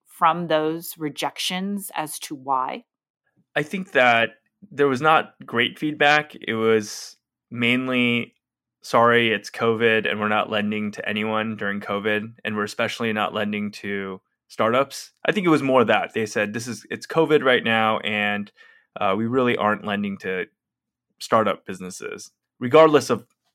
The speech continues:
Speaker 2: my strong financial projections or anything like that, or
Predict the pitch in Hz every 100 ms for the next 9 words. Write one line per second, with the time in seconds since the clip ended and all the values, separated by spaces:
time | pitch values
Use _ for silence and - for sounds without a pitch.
0 | _ - 120 107 98 - - 131 117 104
1 | 101 104 104 - 107 101 98 - - 104
2 | 104 - 101 95 98 - 92 110 107 104
3 | 95 90 107 101 101 101